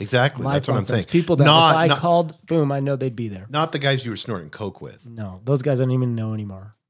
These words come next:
Speaker 2: I don't
Speaker 1: Yeah.
Speaker 2: remember their names, and the ones that I do, I don't know where they are.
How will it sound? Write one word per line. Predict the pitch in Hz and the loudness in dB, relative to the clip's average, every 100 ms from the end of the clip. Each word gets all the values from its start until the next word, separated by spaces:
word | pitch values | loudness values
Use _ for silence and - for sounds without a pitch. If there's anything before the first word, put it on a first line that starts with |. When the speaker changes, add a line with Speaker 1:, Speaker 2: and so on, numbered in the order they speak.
| _ | _
Speaker 2:
I | 127 | -4
don't | |
Speaker 1:
Yeah. | 131 | -2
Speaker 2:
remember | 123 131 131 | 0 -2 -2
their | 127 | -2
names, | 127 143 165 165 131 | -2 -2 0 -2 -4
and | 123 104 101 _ _ _ _ _ _ | -6 -10 -14 _ _ _ _ _ _
the | - | -4
ones | 127 147 135 | 0 0 0
that | 139 | -2
I | 135 | -2
do, | 123 151 165 160 147 147 - | -2 0 0 0 -2 -6 -8
I | 131 | -6
don't | 135 135 | -6 -8
know | 127 135 | -8 -6
where | 131 | -6
they | 127 127 | -8 -8
are. | 123 151 | -10 -12